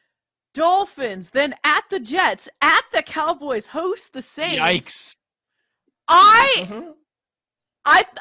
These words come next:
Speaker 1: I did a deep dive on them yesterday for our defensive, uh, r-, I was looking at Christian Gonzalez, but then I was like, "Oh, man,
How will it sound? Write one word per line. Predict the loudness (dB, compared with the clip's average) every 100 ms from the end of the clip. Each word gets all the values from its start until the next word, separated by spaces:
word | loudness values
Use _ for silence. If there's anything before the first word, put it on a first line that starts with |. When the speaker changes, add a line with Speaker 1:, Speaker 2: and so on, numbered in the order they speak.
| 2
Speaker 1:
I | 2 2
did | 0 -4
a | -6
deep | -6 -8 -4
dive | 0 0 -2
on | -6
them | -8 -10
yesterday | -6 -6 -8 -10 -8 -8
for | -8 -4
our | -2 -2
defensive, | -6 -12 -8 -8 -8 -12 -12 -12
uh, | -10 -6 -6 -8
r-, | -12 -8
I | -8
was | -8
looking | -12 -12 -14
at | -12
Christian | -12 -12 -14
Gonzalez, | -18 -10 -6 -4 -6 -12 _
but | -16
then | -12 -10
I | -8 -8
was | -8
like, | -12 -14 -10
"Oh, | -10 -8
man, | -10 -8 -4 -2 -2 -8